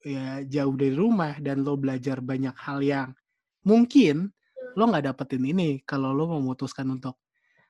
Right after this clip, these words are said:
Speaker 1: "Oh, ya udahlah, kuliah di Jakarta," gitu.
Speaker 2: Iya, gue syukurin, gue syukurin banget sih, karena kayak, em, gue di sini juga sebenarnya, eh,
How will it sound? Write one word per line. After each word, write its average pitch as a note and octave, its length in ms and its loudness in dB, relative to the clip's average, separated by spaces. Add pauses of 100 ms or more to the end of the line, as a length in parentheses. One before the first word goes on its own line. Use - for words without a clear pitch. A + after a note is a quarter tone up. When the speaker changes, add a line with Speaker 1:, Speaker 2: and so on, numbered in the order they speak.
(140)
Speaker 1:
"Oh, C#3 80 -4
ya A2+ 80 -2
udahlah, D#3+ 400 -4
kuliah B2+ 200 -4
di B2 80 -8
Jakarta," B2+ 440 -10
gitu. C3+ 200 -8 (240)
Speaker 2:
Iya, B3+ 200 8
gue A#3+ 200 8
syukurin, C4 600 6
gue B3+ 280 -2
syukurin C4+ 360 2
banget G#3 240 -2
sih, A3 160 -8
karena B3 240 2
kayak, A#3 440 8 (840)
em, G3 520 -6 (240)
gue A3+ 240 6
di C#4+ 120 8
sini A#3+ 320 2
juga A3+ 200 4
sebenarnya, G#3 680 0 (840)
eh, G3+ 560 2